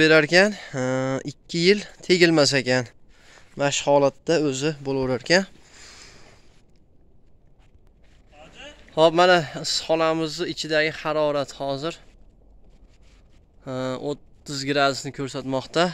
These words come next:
Tashqarida yigirma yetib yetmagan, ha, issiq bo'lyapti. Mana gullab, gullab turibdi. Mana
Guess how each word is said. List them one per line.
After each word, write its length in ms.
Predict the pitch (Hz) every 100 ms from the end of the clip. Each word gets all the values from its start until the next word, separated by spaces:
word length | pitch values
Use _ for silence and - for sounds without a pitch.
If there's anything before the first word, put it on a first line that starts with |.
| - - - - - _ - - - -
Tashqarida 640 | 156 151 - 180 175 170 185 160
yigirma 460 | 160 156 156 156 147 - - - - - - - - - - _ - 143
yetib 220 | 143 143 139
yetmagan, 480 | 135 135 131 156 165 - - -
ha, 100 | 120 120 120 117 113 117
issiq 300 | - - 131 120
bo'lyapti. 480 | 117 117 - - 170 - _ _ - - _ _ - _ - _ - - _ - - - - - - - -
Mana 180 | 180 202
gullab, 380 | 180 180 190 202 - - - - - - - - - - 156
gullab 320 | 151 151 147 -
turibdi. 420 | 147 - - 202 185 - - _ _ _ - - _ _ _ - -
Mana 220 | 143 139